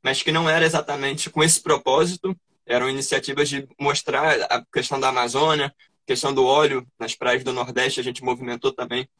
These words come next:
relacion-, oil couch, que chamamos. Então, é, a gente busca maneiras de, de dialogar. E a questão do,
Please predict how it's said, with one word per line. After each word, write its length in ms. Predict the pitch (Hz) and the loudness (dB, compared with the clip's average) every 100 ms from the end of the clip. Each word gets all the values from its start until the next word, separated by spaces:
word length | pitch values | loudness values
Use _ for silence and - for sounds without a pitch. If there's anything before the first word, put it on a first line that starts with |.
| _ | _
relacion-, 480 | 135 120 120 - 104 - - - | -2 0 0 -4 -8 -8 -10 2
oil 280 | 143 151 139 | 4 6 4
couch, 460 | 139 127 - - 147 _ _ _ - | 2 0 -2 -10 -14 _ _ _ -4
que 60 | |
chamamos. 480 | - 127 123 131 - _ - - _ | -2 0 -4 -8 -12 _ -20 -20 _
Então, 420 | 120 117 120 127 123 - | -12 -4 -2 -2 -4 -2
é, 520 | 120 120 117 110 - _ | 0 2 2 0 -6 _
a 100 | 127 | -4
gente 260 | 143 160 - | -2 -2 -4
busca 500 | 156 160 226 - 226 | 2 4 4 2 0
maneiras 680 | 175 175 160 175 165 160 - | 2 2 4 4 4 0 -4
de, 240 | 135 139 - - | -10 -10 -10 -16
de 320 | 135 139 135 | -8 -4 -4
dialogar. 760 | 135 151 165 156 127 127 185 226 _ _ _ | 0 2 4 4 4 0 -2 -6 _ _ _
E 100 | 147 165 | 0 2
a 100 | 202 | 2
questão 420 | 156 175 - 196 202 | 2 0 2 0 0
do, 600 | 208 202 196 185 170 | 2 6 8 6 4